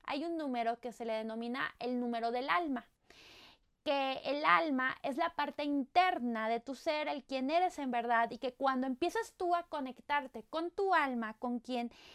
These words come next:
eres realmente, empiezas a vibrar más, ahora sí que una forma armoniosa, sincrónica,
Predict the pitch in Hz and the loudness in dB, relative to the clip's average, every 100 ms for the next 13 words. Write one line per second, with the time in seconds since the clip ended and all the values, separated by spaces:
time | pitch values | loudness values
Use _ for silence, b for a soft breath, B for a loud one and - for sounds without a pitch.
0 | B B 339 339 349 349 330 302 247 269 | B B 6 6 2 0 2 -2 -2 -4
1 | 262 302 285 311 320 359 349 339 294 285 | -4 -4 -2 -2 0 2 2 0 -2 -2
2 | 269 254 254 254 262 262 - B B B | 0 -2 0 -2 -2 -4 -10 B B B
3 | - 262 254 262 - 262 254 262 - 247 | 0 0 0 -4 -6 -4 -2 -4 -4 -4
4 | 247 254 - 247 247 226 220 240 262 269 | -2 -4 -2 -2 0 -2 -2 -2 -2 -4
5 | - 254 262 B B B - 302 277 294 | -2 -2 -2 B B B -2 0 0 0
6 | 285 269 269 247 262 254 | 2 2 0 -2 0 0